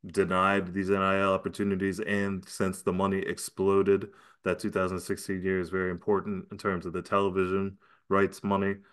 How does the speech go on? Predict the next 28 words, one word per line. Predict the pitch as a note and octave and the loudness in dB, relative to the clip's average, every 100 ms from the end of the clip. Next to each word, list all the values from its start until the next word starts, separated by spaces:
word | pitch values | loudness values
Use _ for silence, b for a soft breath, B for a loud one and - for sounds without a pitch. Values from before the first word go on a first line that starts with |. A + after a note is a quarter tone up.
| b b b | b b b
Um, | G2 F#2+ F2+ F2+ | 6 8 6 2
so | - A2 | 4 4
it's | - | 6
fourteen | D#3+ D#3 D3+ | 4 4 4
thousand | C3 B2+ A2+ A2 | 6 6 4 2
athletes | G#2+ G#2 G#2+ G2+ - | 2 2 0 0 2
targeting | A#2+ A#2 G#2+ G#2 | 6 6 4 2
that. | G2 G2 F#2+ - _ _ _ _ _ _ _ _ _ _ _ _ - | 2 2 0 -6 _ _ _ _ _ _ _ _ _ _ _ _ -4
Legal | G2 C#3 C#3+ D3 A#2 | 6 8 8 8 6
experts | C3 C3 - B2 A#2 - - _ _ _ _ _ _ - | 4 2 -2 0 -2 -8 -18 _ _ _ _ _ _ 0
predict | C3+ G#2+ F#2+ C3+ A2 - D3 _ _ - | 2 2 6 6 6 -2 -14 _ _ 0
if | C#3 D#3+ - D#3+ - - | 2 2 -4 -12 -14 -14
judges | G2+ B2+ C#3 A2 A2 G#2+ G#2+ | 2 4 6 4 2 0 -2
rule | A2 G2 B2 B2+ A2 G#2 | -8 -2 2 4 4 2
the | F2+ F#2+ | 2 2
way, | G2+ A2+ A2 A2 | 4 6 6 4
and | G2+ | 2
I | G2+ | -2
believe | F#2+ A2+ C3 A#2 | 0 4 4 2
this | A2+ A2+ | -2 -2
is | G2 | -2
the | G2+ | 0
same | B2 A#2 G#2+ | 2 2 4
judge, | G#2+ G#2 | 6 6
if | G2 G#2+ | 2 0
I'm | G2 | 4
not | A2 B2 | 6 6
mistaken, | A#2 - G#2 G2 G2 | 2 0 0 2 0